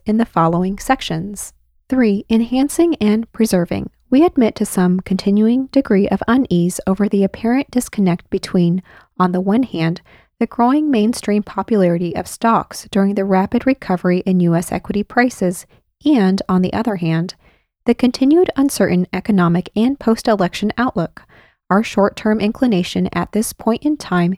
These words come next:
is to take note of the Federal Reserve's ongoing support of financial asset prices while taking advantage of such strength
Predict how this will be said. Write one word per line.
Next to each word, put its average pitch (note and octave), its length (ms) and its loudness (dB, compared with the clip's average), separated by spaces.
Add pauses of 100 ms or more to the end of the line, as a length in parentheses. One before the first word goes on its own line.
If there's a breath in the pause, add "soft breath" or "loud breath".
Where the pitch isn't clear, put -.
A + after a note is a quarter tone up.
(120)
is - 160 -10
to G#3+ 80 0
take - 340 -4
note G#3+ 460 0
of G#3 120 -2
the G#3 100 -2
Federal C4 320 2
Reserve's D4 580 0
ongoing F3+ 480 0
support - 560 -2
of F3+ 160 -4
financial F#3 500 0
asset - 380 -4
prices B3 560 0 (460 loud breath)
while A#3 160 6
taking D4+ 440 2
advantage G3 480 0
of F3 120 -4
such - 380 -4
strength - 500 -4